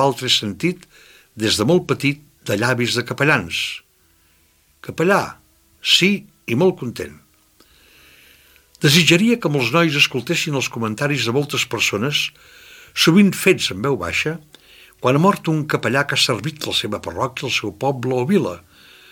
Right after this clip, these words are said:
el seu barri, i ho ha fet amb amor, generositat, esperit de servei, acollint i ajudant tothom, preocupant-se dels que sofreixen per les ferides de la vida,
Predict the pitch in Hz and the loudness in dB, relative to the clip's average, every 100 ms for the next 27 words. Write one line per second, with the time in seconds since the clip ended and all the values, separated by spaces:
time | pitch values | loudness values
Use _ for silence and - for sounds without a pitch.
0 | - - - - 175 135 135 107 85 - | -20 -8 0 2 2 2 -2 -4 -10 -12
1 | - - - _ - 170 185 214 214 - | -20 -20 -20 _ -2 0 2 0 -2 -4
2 | 127 92 82 117 87 90 - 151 135 123 | -6 -6 -2 -2 -2 -4 -2 0 0 0
3 | - 90 117 107 - - - - 160 - | -2 0 0 0 -6 -20 -20 -4 0 2
4 | 143 202 151 123 - 87 110 107 87 85 | 2 2 0 -2 -2 -2 0 0 -2 -10
5 | - - - 175 170 156 190 220 208 131 | -20 -20 -4 -2 2 4 4 4 2 0
6 | 107 107 147 151 - - 113 90 85 87 | 0 0 -4 -6 -6 -4 -2 -2 -8 -16
7 | - - - 170 180 185 202 208 - 151 | -20 -20 2 4 4 2 2 4 2 2
8 | 135 - 120 117 156 165 180 151 147 123 | -2 -2 -6 -2 0 2 0 -2 -4 -2
9 | 123 - 113 139 131 117 98 85 113 95 | -2 -2 -2 0 -2 -2 -4 -2 0 0